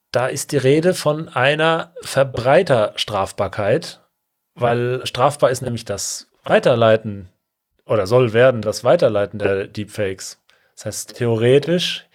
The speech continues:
hieße das, du kannst für eine Direktnachricht, also für so, ne, Message an Kontakten in deinem Messenger, strafrechtlich belangt werden, wenn das so durchgeht.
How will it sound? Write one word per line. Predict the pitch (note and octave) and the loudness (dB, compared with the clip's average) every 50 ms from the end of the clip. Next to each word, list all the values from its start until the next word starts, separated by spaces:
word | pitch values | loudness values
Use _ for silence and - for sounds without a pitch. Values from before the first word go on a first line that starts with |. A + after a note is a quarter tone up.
| _ _ | _ _
hieße | - C#3 C3+ - D#3+ | -10 -8 -8 -4 0
das, | C#3 C#3+ C#3+ C#3 - - - _ _ _ _ _ _ _ | 2 2 2 2 0 -8 -10 _ _ _ _ _ _ _
du | - - | -10 -2
kannst | - C3+ C#3+ - - | -2 -2 0 0 0
für | - B2+ | 0 2
eine | A#2+ B2+ C3 C3 C3 B2+ C3+ C#3 - _ _ _ _ _ _ _ _ _ _ _ _ _ - - | 2 4 4 6 6 6 4 2 -4 _ _ _ _ _ _ _ _ _ _ _ _ _ -2 2
Direktnachricht, | B2+ A#2 B2+ D#3+ D#3 - - - - _ _ _ _ _ _ - G#2 G2+ G#2+ - D3 C3 A#2 | 4 4 4 2 0 -4 -12 -12 -12 _ _ _ _ _ _ -2 0 0 0 0 -2 0 0
also | G2 F#2 F2 | 0 -2 -2
für | - - G2 | -6 -6 -4
so, | F#2 F#2 F2+ F2+ F2+ - - | -2 -2 -2 -2 -4 -6 -4
ne, | - A#2 | -4 -2
Message | A#2+ A2+ A2+ A2+ A2 - A#2+ A2+ - | -2 0 0 0 0 0 -4 -4 -4
an | - G#2+ G2+ G2 F#2 F#2 - - - - - - - _ _ _ | -6 -6 -6 -6 -12 -16 -20 -20 -20 -20 -20 -20 -20 _ _ _
Kontakten | - - G#2+ - A#2+ B2 - - B2 | -4 -4 0 0 0 0 0 -2 -4
in | G#2+ | -2
deinem | G#2+ G2+ G2+ G2+ G2+ G2+ F#2 - _ - | 0 0 -2 -2 -6 -8 -12 -14 _ -8
Messenger, | C3 A#2 - C3+ C3 C3 C3+ C3+ C3+ - - - - - - - _ _ _ _ - | -8 -6 -4 0 4 4 4 4 2 -6 -20 -20 -20 -20 -20 -20 _ _ _ _ -10
strafrechtlich | A#2+ - - - C3+ C#3+ D3 - - B2+ A#2 - A#2 A#2 - - | -10 -6 0 2 2 2 2 2 0 0 0 0 -4 -6 -4 -2
belangt | B2+ A2+ C3+ C3 B2+ - - | 0 2 2 0 0 0 0
werden, | F#2+ F#2 F2+ F2+ F2 E2+ _ _ _ _ _ _ _ _ _ _ _ _ - _ _ _ - - | 2 2 2 0 -6 -12 _ _ _ _ _ _ _ _ _ _ _ _ -20 _ _ _ -6 -2
wenn | - F#2+ F#2+ | -2 0 2
das | G2 F#2 | 2 2
so | - A2 | 2 0
durchgeht. | F#2 G2 G2 F2+ E2+ - G2 F2+ - - | 0 0 -2 -2 -2 -2 -4 -4 -4 -8